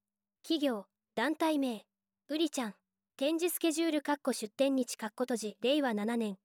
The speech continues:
九月十三日土曜日。出展場所、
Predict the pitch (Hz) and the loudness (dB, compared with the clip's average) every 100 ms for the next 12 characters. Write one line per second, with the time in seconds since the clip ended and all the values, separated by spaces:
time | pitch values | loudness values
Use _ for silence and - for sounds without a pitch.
0 | _ - 269 285 - 202 226 269 320 302 | _ -2 2 2 0 0 2 2 2 2
1 | 269 - 190 185 214 208 208 _ _ _ | 0 -4 -6 -4 -4 -6 -8 _ _ _
2 | _ _ _ - - 254 - 339 311 277 | _ _ _ -10 -4 -2 2 2 2 0
3 | 214 | -4